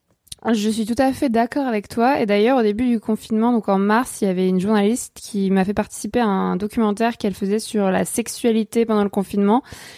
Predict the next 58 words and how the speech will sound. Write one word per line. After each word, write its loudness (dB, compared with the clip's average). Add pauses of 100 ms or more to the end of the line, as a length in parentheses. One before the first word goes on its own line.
(140)
Et -2
j'étais 0
la 4
seule, 0
euh, 4 (500)
personne -2
célibataire -2
du, -2
du -6
documentaire. -2 (200)
<laughs> -10
Et 2
genre, 4
elle 4
m'a 6
interviewée 4
toutes -8
les, 4
toutes -10
les -2
trois 2
semaines. 0
Et 2
moi, 0
j'étais -4
en 2
mode, 2
mais 2
en 4
fait, 0
euh, 0
rien 0
n'a 2
changé. -2
Et 2
au -2
bout -2
d'un 4
moment, 0
j'ai -2
quand 0
même 0 (500)
compris -2
qu'il -2
y 4
avait 2
des 4
choses -4
dans 4
ma 2
tête 0
qui 0
avaient 2
changé. 0
Bon, 2
ma 2
sexualité -2
n'avait -4